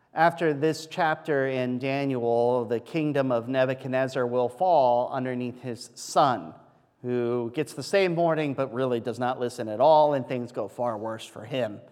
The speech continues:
And the kingdom falls,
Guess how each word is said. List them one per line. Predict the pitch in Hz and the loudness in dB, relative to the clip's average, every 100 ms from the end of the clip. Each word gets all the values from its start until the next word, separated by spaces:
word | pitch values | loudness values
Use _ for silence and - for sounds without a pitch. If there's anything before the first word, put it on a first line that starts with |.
| _ _ _ _ _ _ _ _ _ _ _ - | _ _ _ _ _ _ _ _ _ _ _ -12
And | 113 | -10
the | |
kingdom | 113 180 180 165 | 0 2 2 2
falls, | 160 151 135 135 139 135 - | 4 6 8 6 2 -4 -14